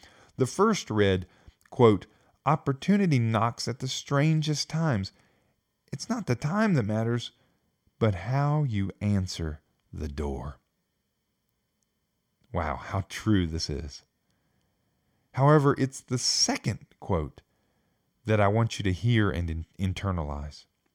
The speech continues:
It was said by an Adrian Gissoff, and I have no idea who that is, but it doesn't matter. Gissoff said this, "Opportunity knocked.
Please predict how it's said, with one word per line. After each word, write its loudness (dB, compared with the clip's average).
It 2
was 4
said 2
by 4
an 0
Adrian 4
Gissoff, 0
and -2
I 2
have 2
no 2
idea 2
who 2
that -2
is, -6
but -4
it -4
doesn't -2
matter. -6
Gissoff 4
said -2
this, -4
"Opportunity 2
knocked. -2